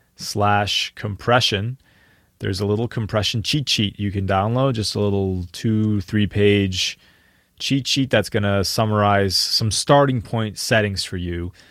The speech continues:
Um, unlike E Q, you know, for E Q, it's always a joke when people have presets like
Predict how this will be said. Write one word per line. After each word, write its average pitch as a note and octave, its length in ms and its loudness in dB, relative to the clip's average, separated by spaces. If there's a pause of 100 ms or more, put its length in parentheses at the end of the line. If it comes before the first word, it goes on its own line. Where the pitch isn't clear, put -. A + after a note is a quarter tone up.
(480)
Um, F#2+ 760 0 (160)
unlike A#3 500 0
E E3+ 160 -2
Q, F#2+ 640 0
you G#2+ 100 -2
know, A2+ 120 0
for A#2+ 180 -6
E E3+ 200 0
Q, A#2+ 600 4
it's G2 160 0
always A#2+ 280 4
a F#2+ 60 0
joke G#2 440 2
when F#2+ 240 -2
people G2 300 -6
have F#2 320 -4
presets - 760 -2
like F2 380 -6